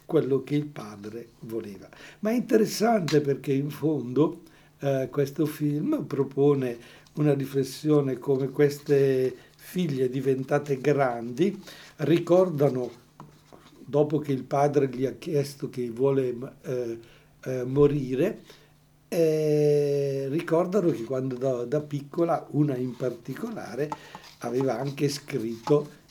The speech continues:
eh, "Io ti ammazzo", proprio perché il padre era piuttosto violento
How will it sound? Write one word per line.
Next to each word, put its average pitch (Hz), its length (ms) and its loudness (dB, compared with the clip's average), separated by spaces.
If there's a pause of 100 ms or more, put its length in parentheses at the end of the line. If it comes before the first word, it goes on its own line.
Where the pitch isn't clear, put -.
(140)
eh, 117 800 -4
"Io 139 180 0
ti 147 160 -4
ammazzo", 113 720 -4 (340)
proprio 139 300 0
perché 131 520 -4 (100)
il 143 160 -4
padre 131 640 -4
era 127 200 -6
piuttosto 131 1000 -6
violento 135 840 -2